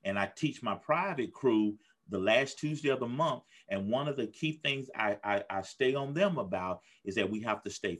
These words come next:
focused, because if the danger of not being focused, you dilute your resources. And we have limited resources. And so the reason we cannot afford to get unfocused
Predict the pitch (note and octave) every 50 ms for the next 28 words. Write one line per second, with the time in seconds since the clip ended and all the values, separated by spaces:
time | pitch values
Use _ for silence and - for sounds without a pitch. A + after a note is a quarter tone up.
0 | - - B2 A2+ - - F#2 E2+ - - F2+ - - A2 G2 F#2 F#2 F2+ F2+ -
1 | - - - - - _ - B2+ B2 B2 A#2+ - - _ _ _ - G#2+ G#2 G#2
2 | F#2+ F2 E2+ B2+ C#3 E3 G3 G#3+ G3+ E3+ F3 - - A#2 G2+ G2 A2 A#2+ C3+ E3
3 | G3 A#3+ C#4 D4+ - B2 G2 B2+ A#2 G#2+ G2+ F2+ E2+ E2+ E2+ - - F2+ E2+ E2+
4 | - - F2+ F2+ F2+ - _ _ _ _ _ _ - G#2+ B2 C#3+ D3+ C#3+ A2+ F#2+
5 | F2+ B2 A2+ G#2+ G#2 G#2 G#2 A2 B2+ C#3 D3 - - G#2+ A2 G#2 G2 G2+ B2 C3+
6 | B2 - - - G#2+ F#2 F2 - G2+ G2 F#2+ G#2 G2+ B2 E3+ G3+ G3 F#3+ F#3+ E3
7 | D#3+ D3+ D3 C#3 C3+ C3 - E3 E3 B2+ A#2 G#2+ G#2 - - G2 F2 E2+ - -
8 | F#2+ F#2 - - - - - - - A2+ G#2+ G#2+ G#2+ - C#3 A#2+ A#2 A2 G#2 F#2+
9 | G#2 G#2+ G2+ G#2 C3+ D#3+ E3+ D#3+ - C3 A#2+ A#2+ B2+ B2+ - - D3+ C#3+ C3 B2
10 | B2+ B2 A#2+ A#2 G2+ - - C3 B2+ A#2 A#2 - - A2+ G#2 F#2+ F2+ G2 A#2 A2
11 | G#2+ G2+ - - _ _ _ _ - - D3+ F3+ A3+ B3 G3+ - - A2+ G#2 F#2+
12 | F2+ - - G2+ G2 F#2+ -